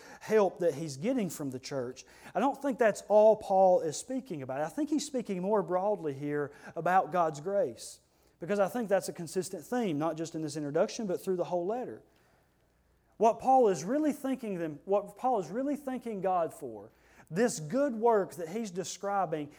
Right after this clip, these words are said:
is how, how God is working out His grace in the lives of the Philippians. And because God is working out His grace in their lives, it's resulting in their generosity. Do you see that?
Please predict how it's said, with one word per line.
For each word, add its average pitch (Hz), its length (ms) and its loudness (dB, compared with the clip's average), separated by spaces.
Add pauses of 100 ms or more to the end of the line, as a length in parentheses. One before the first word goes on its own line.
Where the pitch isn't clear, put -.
(140)
is 185 180 -2
how, 226 400 0 (280)
how 208 200 2
God 220 360 0
is 185 180 0
working 190 480 0 (100)
out 214 300 0
His 196 240 -6
grace 165 500 -2
in 175 180 -6
the 160 60 -4
lives 196 500 -2
of 165 100 -8
the 151 80 -10
Philippians. 139 720 -10 (680)
And 196 120 -2
because 220 260 -2
God 240 240 4
is 165 140 -2
working 208 380 2
out 208 220 0
His 208 220 -4
grace 208 340 -2
in 190 80 -6
their 165 160 -4
lives, 185 520 0
it's 180 240 -4
resulting 160 880 -2 (280)
in 180 120 -4
their 185 160 0
generosity. 185 760 -4 (500)
Do 175 60 -8
you 170 60 -6
see 247 200 -2
that? 262 420 -4